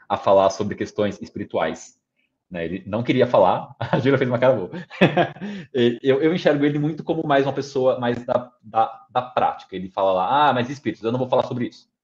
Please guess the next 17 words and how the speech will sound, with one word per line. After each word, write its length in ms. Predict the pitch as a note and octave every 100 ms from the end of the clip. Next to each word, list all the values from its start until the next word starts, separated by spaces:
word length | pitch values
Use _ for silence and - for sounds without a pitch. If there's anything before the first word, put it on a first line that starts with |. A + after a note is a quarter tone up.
| _ _ _ -
né? 160 | F2+ - _ _ _ G2
Então, 360 | F#2 - G#2
ele 160 | G#2+ A2+
deixava 220 | A2+ A2+
de 80 | A#2+
lado, 260 | G#2+ B2
era 100 | C#3
muito 200 | A#2+ B2+
mais 120 | C3+ C3+
uma 80 |
questão 480 | C3+ B2+ - C3 C3
da 680 | B2 B2+ B2 B2 A#2+ A#2+ G#2+
vida 200 | A#2+ C3
cotidiana, 500 | C3 C3+ C3 A2+ A2+
uma 80 | A2+
questão 440 | - A#2+ A#2 A2+ A#2
da, 160 | A#2